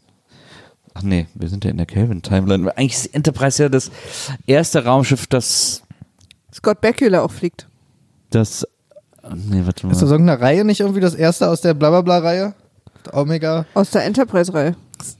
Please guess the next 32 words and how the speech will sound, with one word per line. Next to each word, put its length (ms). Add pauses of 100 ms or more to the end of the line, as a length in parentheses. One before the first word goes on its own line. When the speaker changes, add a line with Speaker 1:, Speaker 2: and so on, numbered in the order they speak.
Speaker 1:
Die 200
Enterprise 460
ist 80
das 20
erste 340
Raumschiff, 320
das 260
gesehen 560
Speaker 2:
Aber 100
Speaker 1:
wurde, 100
Speaker 2:
eigentlich 200
ist 140
Speaker 1:
als 240
der 100
Dings 240
den 180
Warp 300 (760)
erfunden 480
hat. 200 (2000)
Speaker 2:
Nee. 300 (1600)
Speaker 1:
Aber 180
da, 100
doch, 240
da 140
sieht 180
er 60
doch 100
dann 160
die 80
Enterprise 540
im 60
All. 240